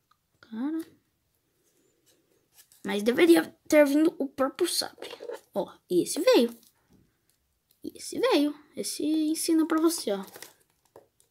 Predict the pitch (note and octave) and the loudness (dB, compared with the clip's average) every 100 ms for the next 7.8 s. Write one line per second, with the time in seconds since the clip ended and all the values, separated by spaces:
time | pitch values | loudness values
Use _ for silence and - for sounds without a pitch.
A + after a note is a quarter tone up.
0 | _ - - - - - G#3 G#3 G3+ - | _ -18 -14 -14 -10 -2 -2 -2 -6 -8
1 | G3 - G3+ G3 F#3+ - - - A3 - | -10 -8 -6 -6 -10 -14 -14 -12 -10 -12
2 | - _ _ - - - _ - - _ | -14 _ _ -20 -20 -20 _ -20 -20 _
3 | - _ A3 G3 - - _ - - _ | -20 _ -2 -2 -4 -12 _ -20 -20 _
4 | _ - A#3 B3 A#3 - A3+ G3+ G#3 G#3+ | _ -6 -2 -2 -4 -2 0 2 4 4
5 | G#3 - - - A3+ A3 - - G#3 G#3+ | 0 -4 -6 -6 -6 -6 -8 -2 0 2
6 | A#3+ B3 B3 D4 D4 C4+ - C#4 - B3 | 0 0 2 0 2 2 2 2 2 2
7 | C4 A3+ F#3+ - - - - - | 0 0 -2 -8 -16 -18 -18 -18